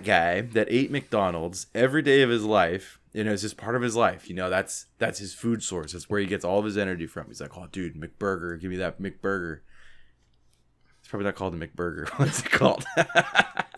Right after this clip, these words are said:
A Mc-, Big Mac. There we go. I figured it out. I need that Big Mac. So he eats that every day. And then all of a sudden he figures out that,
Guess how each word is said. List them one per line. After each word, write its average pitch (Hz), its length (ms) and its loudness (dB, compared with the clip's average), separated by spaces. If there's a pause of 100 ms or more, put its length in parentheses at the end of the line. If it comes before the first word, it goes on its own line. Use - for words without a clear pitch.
(720)
A 82 80 -8
Mc-, 107 640 0
Big 165 200 12
Mac. 123 220 4
There 123 100 2
we 113 80 4
go. 101 100 4
I 98 40 6
figured 117 300 2
it 104 80 2
out. 92 200 0 (540)
I 101 60 -6
need 117 100 -2
that - 120 -4
Big 117 180 0
Mac. 85 240 0 (260)
So 117 120 2
he 139 120 4
eats 143 120 -8
that 127 160 8
every 127 180 6
day. 98 240 4
And 107 80 -8
then 117 80 2
all 123 80 8
of 131 60 6
a 135 40 0
sudden 131 220 6
he 120 80 4
figures 117 340 2
out 113 220 4
that, 98 240 2